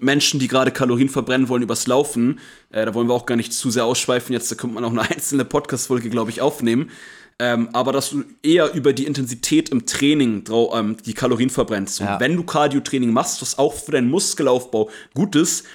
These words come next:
Speaker 1: dass du Cardio-Intervall-Sessions machst.
Speaker 2: Genau.
Speaker 1: Zweimal die Woche, zwanzig Minuten,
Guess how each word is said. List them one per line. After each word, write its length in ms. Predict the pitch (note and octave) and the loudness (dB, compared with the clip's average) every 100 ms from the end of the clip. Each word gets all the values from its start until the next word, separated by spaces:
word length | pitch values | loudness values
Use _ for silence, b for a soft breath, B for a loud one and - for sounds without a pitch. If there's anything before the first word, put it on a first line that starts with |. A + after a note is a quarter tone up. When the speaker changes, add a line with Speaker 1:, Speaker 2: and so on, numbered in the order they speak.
| B B B | B B B
Speaker 1:
dass 200 | A#2+ - | -2 -2
du 80 | A#2+ | -4
Cardio-Intervall-Sessions 1200 | - C#3 D3 C#3 B2+ B2 A2+ B2+ - A#2 - A2 G#2+ | -2 0 2 0 -2 0 0 0 0 -2 -2 -4 -6
machst. 220 | G2 - | -6 -4
Speaker 2:
Genau. 100 | G#2 | 0
Speaker 1:
Zweimal 260 | B2 C#3+ C3 | 0 2 2
die 140 | A#2 | 4
Woche, 260 | C#3 C#3 A#2+ | 2 2 -2
zwanzig 520 | - C#3 C3+ - - | 0 0 0 -2 -2
Minuten, 420 | A#2+ C#3+ C#3 A#2 | 0 2 2 -2